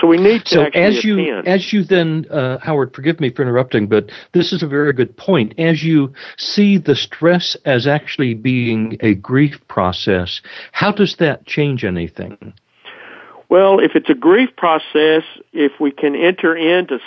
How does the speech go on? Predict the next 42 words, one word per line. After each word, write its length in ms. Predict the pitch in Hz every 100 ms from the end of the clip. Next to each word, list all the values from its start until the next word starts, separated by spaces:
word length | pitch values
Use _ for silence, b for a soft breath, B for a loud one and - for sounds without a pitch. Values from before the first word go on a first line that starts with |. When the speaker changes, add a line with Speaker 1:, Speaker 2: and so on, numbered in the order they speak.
| -
Speaker 1:
some 240 | 180 202
of 120 | 165
that 480 | 117 120 110 110 113 _ _ _ _
with 260 | - 147 139 -
some 140 | 131 -
support 460 | - - 196 240 254 -
for 400 | 139 123 123 120
it, 200 | 123 - B B B B
it 220 | 147 156
may 360 | 160 165 160 156
create 680 | 147 - 165 151 147 147 -
that 180 | 135 131
whole 380 | 156 151 147 139
function 380 | 156 143 - 143
of 100 | 127
anticipatory 920 | 127 120 - 165 - - - 123 123 113
grief, 420 | 117 120 117 117 - B B B
which 220 | 151 -
will 160 | 156 135
help 360 | 151 143 _
the, 120 | 143 127 _
the, 380 | 143 123 117 117
the 120 | - 123
response 560 | 123 - 147 139 135 - -
to 100 | 127
the 80 |
loss 420 | 117 123 131 127 - - -
at 220 | 131 117
the 260 | 120 117 143
end 180 | 147
of, 120 | 113 104 -
of 220 | 120 107
this 200 | 113 101 -
journey, 380 | 110 92 - _ _ B B B B B
as 140 | 131 131
opposed 540 | 123 139 131 131 -
to 40 |
a 60 | 127
lot 260 | 123 127 127
of 160 | 110
bottled 420 | 113 127 123 113
up 160 | 117